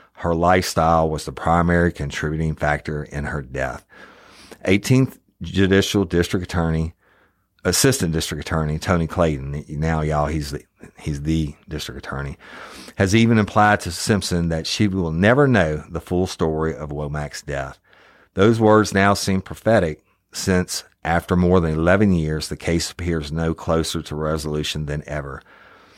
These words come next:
Kim Womack's lifestyle kept resonating with Simpson, who was aware of her mother was involved with the West Baton Rouge Parish Sheriff's deputy. The only problem was,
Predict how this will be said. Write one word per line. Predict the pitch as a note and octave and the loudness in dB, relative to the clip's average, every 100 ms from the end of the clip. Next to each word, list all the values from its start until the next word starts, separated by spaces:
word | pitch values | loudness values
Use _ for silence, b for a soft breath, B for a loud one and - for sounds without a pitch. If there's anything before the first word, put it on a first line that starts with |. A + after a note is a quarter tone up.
| b b | b b
Kim | - A#2 | 0 4
Womack's | A#2 A2+ A2+ G2 - F2 | 6 6 6 4 0 2
lifestyle | F#2+ G#2 - D#2+ D#2 D2+ D#2 F2+ - | 4 4 0 0 2 0 -2 -6 -4
kept | F#2+ F2 | 0 2
resonating | F2+ G2 F2+ E2+ E2+ E2 D#2 D2+ D#2 _ - | 4 4 4 0 0 0 -2 -6 -8 _ -10
with | E2 | -6
Simpson, | - E2+ D#2 E2+ D#2 | -2 -2 -2 -4 -4
who | D2+ F#2 | -2 0
was | E2 | 0
aware | E2+ F2 F2+ | 2 4 4
of | E2+ | 2
her | E2 | 0
mother | E2+ F2 F2 | 2 4 4
was | E2 | 0
involved | D2+ D2 D#2+ E2 E2+ | -4 -2 2 4 2
with | D#2+ | 0
the | D#2+ | -4
West | D#2 E2 - | -2 -4 -2
Baton | E2 D#2+ | -2 0
Rouge | E2 D#2+ - _ b b b b b - | 0 -2 -4 _ b b b b b -6
Parish | E2 E2+ D#2+ | 0 0 0
Sheriff's | - F#2 F2 - | 2 4 4 0
deputy. | C#2+ C#2 - - - b b b b | -6 -8 -12 -16 -18 b b b b
The | D#2+ | 0
only | F#2 A2 | 2 2
problem | B2+ A#2+ C3+ A#2+ | 4 4 4 4
was, | F#2 D2+ D#2 | 4 4 -2